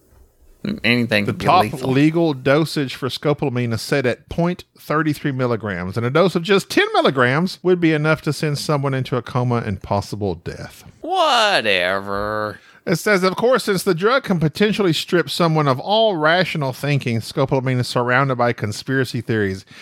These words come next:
Speaker 2: It's said to have the abilities of a truth serum, and some stories claim that the drug was used in Nazi Germany as an interrogation tool, according to The Guardian, the most
Speaker 1: Oh.
Speaker 2: trusted of all sources.
Speaker 1: Okay, here's, here's the thing that upsets me when they write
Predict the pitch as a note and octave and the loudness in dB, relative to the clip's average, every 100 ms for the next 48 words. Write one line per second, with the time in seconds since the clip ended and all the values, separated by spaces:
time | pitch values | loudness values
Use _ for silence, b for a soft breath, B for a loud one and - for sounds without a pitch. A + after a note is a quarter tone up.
0 | B B E3+ D3 - F#3 G#3 G3 D#3+ D#3 | B B -2 -2 0 2 2 2 2 2
1 | D3 C3+ D3+ D3 D3 B2+ B2 A#2 - D4 | 2 2 2 2 2 2 0 -2 -2 0
2 | D#4+ - C#3+ A2 F#2 F2 b b b C#3+ | 0 -2 -2 0 -2 -6 b b b -4
3 | - E3+ A#3 - D3 C3+ - D3 C#3+ C3 | 0 -2 -2 0 0 0 -2 0 2 2
4 | A#2+ A#2 C3+ D#3 D3 A#2+ C3 E3 D3 C3 | 0 0 0 0 0 -2 2 2 2 0
5 | B2+ D3+ F3 G#3+ E3 G3+ A3+ G#3+ C#3 F2+ | 2 2 2 -2 0 2 2 2 0 -2
6 | - B2 A#2+ B2 C3 - E3 F#3 F3 E3+ | -4 0 0 0 -2 0 2 2 2 2
7 | - D#3+ C#3 D3 C#3+ C3 - B2 A#2 A2+ | 2 -2 -2 -2 0 -2 -2 -2 -2 -4
8 | A#2+ G#2+ G#2+ - D3 A2 A2+ A2 G#2 G2+ | -2 -2 -2 -6 -6 -2 0 2 2 2
9 | G2 F2 E2 A2+ D3+ C#3+ - E3 E3+ - | 0 -6 -6 -2 4 4 2 4 4 4
10 | B2+ G2 F2 - - - - - D#3+ F3 | -2 0 -2 -4 -12 -16 -18 -6 0 4
11 | F3 - G#2 - - - F3+ F3+ D3 D3 | 2 0 -4 -6 -10 -6 0 2 0 0
12 | D3+ B2+ B2 A2+ A2 G2 F2 - - G#2 | 0 0 -4 -2 -2 -2 -6 -6 -6 -6
13 | F#2+ - D#2+ F2 F#2 F2 F#2+ D#2 | -6 -10 -12 -8 -8 -6 -2 -2